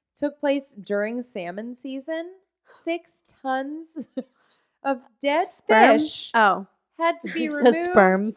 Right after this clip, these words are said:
Speaker 1: had to be removed from the canal due to the stench. And then he was toppled over in. I'm like,
Speaker 2: Wow.
Speaker 1: "Ugh."
Speaker 2: Oh,
Speaker 1: And
Speaker 2: that's
Speaker 1: I,
Speaker 2: gross.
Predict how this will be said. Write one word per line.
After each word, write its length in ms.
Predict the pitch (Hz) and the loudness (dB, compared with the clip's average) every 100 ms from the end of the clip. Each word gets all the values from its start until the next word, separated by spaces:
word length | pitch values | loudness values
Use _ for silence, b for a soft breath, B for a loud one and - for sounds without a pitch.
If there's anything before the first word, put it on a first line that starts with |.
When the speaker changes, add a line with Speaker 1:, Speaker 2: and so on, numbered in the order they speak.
| _ _ | _ _
Speaker 1:
had 200 | 311 349 | -4 -4
to 80 | 359 | -4
be 180 | 381 370 | -6 -4
removed 400 | 359 320 330 330 | -6 -6 -8 -8
from 160 | 330 | -10
the 80 | 320 | -10
canal 540 | 311 302 269 254 247 247 | -10 -8 -2 0 0 -2
due 240 | 240 233 | -6 -12
to 160 | - 247 | -12 -14
the 120 | 254 | -14
stench. 800 | - - 302 247 175 - - - _ _ _ _ _ _ | -14 -4 -2 -2 -6 -12 -18 -20 _ _ _ _ _ _
And 140 | 269 294 | -6 -4
then 140 | 302 | -4
he 100 | 294 | -6
was 180 | 240 240 | -8 -12
toppled 480 | - 254 208 196 185 | -6 -4 -4 -6 -4
over 300 | 170 156 196 | -4 -4 -4
in. 100 | 180 | -4
I'm 140 | 180 | 0
like, 100 | 190 | 4
Speaker 2:
Wow. 640 | 202 190 214 214 202 196 190 202 208 226 | 6 8 8 8 6 4 4 6 6 4
Speaker 1:
"Ugh." 40 | - | 0
Speaker 2:
Oh, 60 | |
Speaker 1:
And 200 | 214 214 | 0 2
Speaker 2:
that's 100 | 254 | 2
Speaker 1:
I, 40 | 285 | -2
Speaker 2:
gross. 580 | 196 185 175 - - | -2 -4 -6 -10 -20